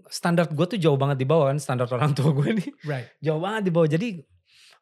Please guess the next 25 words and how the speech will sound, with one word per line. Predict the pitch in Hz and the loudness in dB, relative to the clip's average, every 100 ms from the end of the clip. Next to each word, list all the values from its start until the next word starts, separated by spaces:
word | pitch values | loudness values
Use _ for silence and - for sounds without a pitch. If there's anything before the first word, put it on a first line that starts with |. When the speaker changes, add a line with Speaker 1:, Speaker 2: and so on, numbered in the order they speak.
| 139 | -4
Speaker 1:
gua, | 139 226 - | 0 0 0
yang | 165 175 175 | -2 0 2
gua | 175 165 | 2 2
lakuin | - 254 196 | 0 -2 0
adalah | 135 135 202 180 _ _ _ _ _ _ _ _ _ _ _ _ _ - | 0 0 -2 -6 _ _ _ _ _ _ _ _ _ _ _ _ _ -6
jelas | 123 196 170 151 | -2 0 0 -4
apa | - - 170 | -6 -6 -2
yang | 175 165 | -2 -2
mereka | 143 135 147 | -2 -4 -4
lakukan, | 143 214 202 190 170 123 | -4 -4 -4 -4 -6 -4
gua | 175 | -2
tidak | 180 143 123 | -2 -2 -2
lakukan, | 175 135 | -2 -2
itu | 113 117 | -4 -2
aja. | 151 113 101 _ | -2 -4 -12 _
Speaker 2:
Hmm. | 226 156 151 139 131 123 117 117 107 _ _ _ _ _ | -4 -2 -2 -4 -6 -6 -8 -10 -16 _ _ _ _ _
Speaker 1:
Gua | - 120 156 | -10 -4 -2
berusaha | 156 156 143 165 196 | -2 -2 -2 -2 -2
untuk | 175 156 156 160 147 _ - 349 127 | 0 0 0 -2 -6 _ -20 -20 -6
tidak | 151 156 143 | -2 0 0
melakukan | 147 135 156 143 139 | -4 -4 -6 -4 -4
itu | 127 123 170 180 - _ _ _ _ | -4 -4 -4 -4 -10 _ _ _ _
terhadap | - 127 135 147 | -8 -4 -4 -4
anak-anak | 123 120 117 117 | -6 -6 -8 -8
gua, | 113 | -10